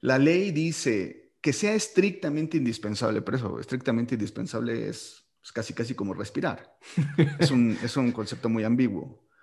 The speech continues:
Speaker 1: Pero
Speaker 2: Ujú.
Speaker 1: la Corte lo que dice, que sea necesario, bueno, esa palabra ya es diferente.
Speaker 2: Ujú.
Speaker 1: El contexto a la, a, a la luz de la traducción es muy diferente.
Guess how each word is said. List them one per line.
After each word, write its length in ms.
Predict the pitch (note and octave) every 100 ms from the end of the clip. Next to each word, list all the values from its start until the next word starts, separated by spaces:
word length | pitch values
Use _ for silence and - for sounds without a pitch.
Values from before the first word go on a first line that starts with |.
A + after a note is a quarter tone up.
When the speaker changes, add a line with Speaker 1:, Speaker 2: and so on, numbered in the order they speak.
| _ -
Speaker 1:
Pero 120 | F#2+ B2
Speaker 2:
Ujú. 80 |
Speaker 1:
la 140 | B2 B2
Corte 340 | C#3+ C#3+ D3+
lo 140 | A#2 G#2
que 100 | A#2
dice, 680 | B2 B2 A#2+ - - _ _
que 140 | B2+
sea 460 | - F3 G3+ - -
necesario, 920 | C#3 C#3 C3 C#3 - C#3+ A#2 F#2 - - -
bueno, 320 | C#3+ D3 -
esa 240 | A#2 - -
palabra 300 | G2 A2 A#2+
ya 260 | E2+ D2+ - - - _ _
es 160 | - A2
diferente. 640 | A#2+ D#3+ A3 - - - _ _
Speaker 2:
Ujú. 400 | A#2 A2 G#2 F#2+
Speaker 1:
El 100 | G#2+
contexto 580 | A2 G#2 A2 A2+ - A#2+
a 60 | G2
la, 160 | G2+ -
a, 260 | G2 - -
a 80 | A2
la 120 | G#2
luz 240 | G#2+ A2+
de 80 | B2
la 140 | A2+
traducción 500 | - F2 F#2+ - G#2+
es 160 | G#2+ G#2
muy 280 | G2 G2 G2+
diferente. 520 | A2 - C#3+ C#3+